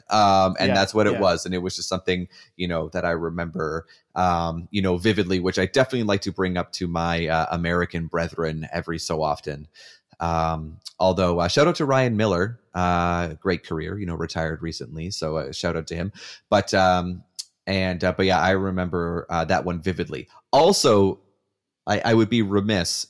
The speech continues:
Speaker 1: as, as dads of, as girl dads, as dads of daughters. Uh, wa-, one, uh, I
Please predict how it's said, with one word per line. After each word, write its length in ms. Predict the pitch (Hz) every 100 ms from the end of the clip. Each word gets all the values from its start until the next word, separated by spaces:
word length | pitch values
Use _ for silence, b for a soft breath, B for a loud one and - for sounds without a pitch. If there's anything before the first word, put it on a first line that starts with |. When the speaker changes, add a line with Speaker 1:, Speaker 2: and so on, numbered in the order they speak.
| -
Speaker 1:
as, 580 | 95 90 87 82 - - -
as 300 | 85 85 -
dads 400 | 107 107 110 101
of, 200 | 90 87
as 200 | 95 95
girl 240 | 90 117 104
dads, 400 | 80 69 76 -
as 140 | 82
dads 280 | - 95 95
of 120 | 87
daughters. 540 | 87 73 67 71 - -
Uh, 220 | 85 78 73
wa-, 200 | - 87
one, 460 | 101 117 127 127 B B _
uh, 200 | 90 90 -
I 140 | 101